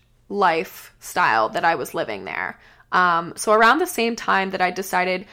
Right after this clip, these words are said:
I think I quit my competition first, the training for it, and then I did a couple more weeks with my clients, but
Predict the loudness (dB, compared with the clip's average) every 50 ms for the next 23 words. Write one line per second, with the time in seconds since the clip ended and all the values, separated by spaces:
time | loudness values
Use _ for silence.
0 | -18 -6 -6 -4 -2 0 0 0 -2 0 -2 -2 0 0 -2 -4 0 0 0 0
1 | 0 -2 -8 -6 -4 -4 -6 -4 -4 -4 -4 -4 -4 -6 -10 -8 -8 -6 -6 -6
2 | -6 -6 -2 0 2 4 4 2 2 0 -4 -2 -2 -2 -2 -2 -4 -4 -4 -6
3 | -6 -4 -4 -4 -4 -4 -4 -2 -2 -2 -2 -2 -4 -6 -8 -8 -8 -10 -10 -8
4 | -6 -8 -8 -8 -8 -6 -4 -2 -2 -2 -2 -4 -6 -6 -6 -6 -8 -8